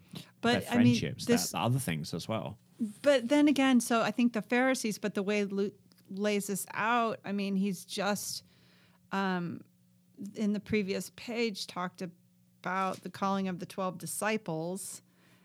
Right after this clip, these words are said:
Speaker 1: And so is he not preparing the disciples for leadership?
Speaker 2: Yeah, disciples too.
Speaker 1: You know, it's kind of all these
Speaker 2: Yeah.
Speaker 1: leaders and
Speaker 2: I s-, I
Speaker 1: students.
Speaker 2: think, uh, that's it. I think the circles ripple out from Jesus
Speaker 1: Mm-hmm,
Speaker 2: as, like,
Speaker 1: mm-hmm.
Speaker 2: his disciples, the seventy,
Speaker 1: Yeah.
Speaker 2: his followers,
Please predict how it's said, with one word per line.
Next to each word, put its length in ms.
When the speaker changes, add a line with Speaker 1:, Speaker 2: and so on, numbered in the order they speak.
Speaker 1:
And 260
so 760
is 220
he 180
not 240
preparing 440
the 100
disciples 720
for 160
leadership? 580
Speaker 2:
Yeah, 300
disciples 480
too. 220
Speaker 1:
You 160
know, 280
it's 160
kind 240
of 80
all 180
these 180
Speaker 2:
Yeah. 140
Speaker 1:
leaders 520
and 140
Speaker 2:
I 20
s-, 120
I 20
Speaker 1:
students. 280
Speaker 2:
think, 200
uh, 120
that's 320
it. 100
I 120
think 220
the 100
circles 560
ripple 280
out 200
from 160
Jesus 400
Speaker 1:
Mm-hmm, 80
Speaker 2:
as, 120
like, 140
Speaker 1:
mm-hmm. 80
Speaker 2:
his 140
disciples, 840
the 80
seventy, 840
Speaker 1:
Yeah. 200
Speaker 2:
his 140
followers, 760